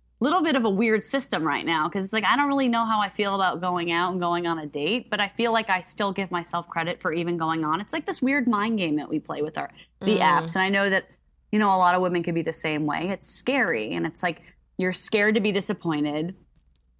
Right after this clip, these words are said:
Speaker 1: You know, you're scared to be rejected. There's, like, a lot of fear involved with apps in general. I've always had that type of personality.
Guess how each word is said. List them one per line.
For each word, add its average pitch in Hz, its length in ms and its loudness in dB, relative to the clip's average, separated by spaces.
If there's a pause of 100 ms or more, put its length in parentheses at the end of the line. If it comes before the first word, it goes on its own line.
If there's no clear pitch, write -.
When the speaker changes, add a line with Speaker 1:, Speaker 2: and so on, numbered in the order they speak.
(100)
Speaker 1:
You 185 100 0
know, 165 200 0
you're 165 180 0
scared 190 400 0
to 185 80 0
be 175 140 2
rejected. 160 800 -2
There's, 160 220 0
like, - 120 -4
a 151 80 -2
lot 151 240 0
of 185 80 -8
fear 160 360 -2
involved 156 640 -2
with 180 200 -6
apps 139 340 -2
in 175 120 -2
general. 156 320 0
I've 160 280 2
always 170 300 0
had 156 160 -4
that 160 140 -4
type 151 160 -4
of 151 100 -10
personality. 147 840 -2